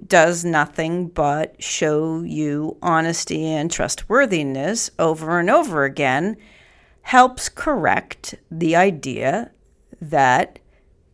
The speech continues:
partners in relationships are untrustworthy or dishonest. And so you can see this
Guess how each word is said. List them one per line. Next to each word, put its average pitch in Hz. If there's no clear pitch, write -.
partners 170
in 170
relationships 175
are 233
untrustworthy -
or 165
dishonest. 294
And 254
so 269
you 285
can 392
see -
this -